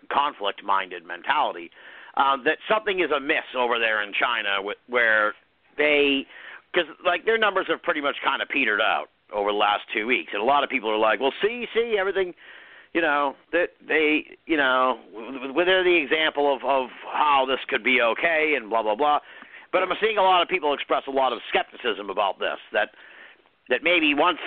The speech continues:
once this thing blew up, China was like, "Oh, shit." And then they were like, "All right, we need to make it look like we're,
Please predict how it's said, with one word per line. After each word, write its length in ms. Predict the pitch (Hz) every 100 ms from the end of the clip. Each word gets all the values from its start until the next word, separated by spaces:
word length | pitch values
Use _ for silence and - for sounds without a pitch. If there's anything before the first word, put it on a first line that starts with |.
| - - _ -
once 200 | 175 190
this 140 | 175 -
thing 240 | 165 127
blew 300 | 113 165 147
up, 220 | 156 117 - -
China 260 | 139 131 127
was 140 | 117
like, 420 | 101 117 113 113 -
"Oh, 180 | 147 113 95 -
shit." 240 | 110 73 _ - - - - -
And 420 | 117 113 113 110
then 120 | 131
they 100 | 127
were 100 | 123
like, 340 | 120 117 117 117
"All 80 | 160
right, 160 | 139 127
we 80 | 165
need 120 | 156
to 60 |
make 140 | 139 123
it 60 |
look 160 | 120 107
like 140 | 107 98
we're, 240 | 104 101